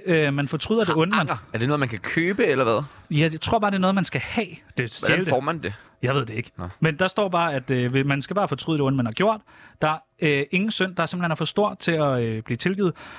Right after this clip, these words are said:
Speaker 1: Og præsten har selvfølgelig tavshedspligt, hvilket er meget rart. Øh,
Speaker 2: Jamen.
Speaker 1: og det er netop den her tilgang, vi har sådan studset lidt over og tænkt, okay, hvis den fransk
Speaker 2: Men det er, det er jo
Speaker 1: katolske
Speaker 2: også,
Speaker 1: kirke
Speaker 2: det er jo noget, de også gør brug af i den franske katolske kirke, ikke?
Speaker 1: Det er det jo.
Speaker 2: Altså, fordi at, øh,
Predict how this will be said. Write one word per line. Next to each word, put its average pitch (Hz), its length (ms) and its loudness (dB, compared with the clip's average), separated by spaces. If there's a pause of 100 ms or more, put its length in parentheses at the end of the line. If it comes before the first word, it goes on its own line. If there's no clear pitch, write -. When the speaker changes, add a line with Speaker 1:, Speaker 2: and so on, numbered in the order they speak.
(180)
Speaker 1:
Og 151 280 2
præsten 147 300 -2
har 147 80 -2
selvfølgelig 117 280 -4
tavshedspligt, 107 500 -4
hvilket 107 180 -2
er 107 60 -2
meget 104 180 -2
rart. - 340 -14
Øh, 120 280 0 (180)
Speaker 2:
Jamen. 117 200 -2 (400)
Speaker 1:
og 147 140 0
det 170 60 0
er 170 40 2
netop 190 220 2
den 214 100 2
her 208 80 4
tilgang, 196 340 0
vi 156 80 2
har 151 80 4
sådan 160 160 2
studset 185 300 2
lidt 180 100 4
over 160 120 2
og 170 60 -2
tænkt, 143 280 -2 (220)
okay, 196 520 0
hvis 175 160 0
den 160 120 0
fransk 180 400 -4 (300)
Speaker 2:
Men 151 120 2
det 175 140 4
er, 165 60 4
det 180 100 2
er 156 40 2
jo 151 60 4
Speaker 1:
katolske - 80 -
Speaker 2:
også, 147 60 4
Speaker 1:
kirke 165 120 2
Speaker 2:
det - 80 -4
er 170 40 2
jo 156 60 2
noget, 196 200 2
de 185 120 2
også 175 140 0
gør 165 80 2
brug 160 200 0
af 180 40 4
i 127 40 2
den 104 60 -6
franske 107 180 -4
katolske 98 280 -6
kirke, 95 200 -4
ikke? 175 100 2
Speaker 1:
Det 175 120 0
er 196 40 0
det 285 120 -2
jo. 220 40 2
Speaker 2:
Altså, 123 180 0
fordi 131 240 -2
at, 120 140 0
øh, 123 120 6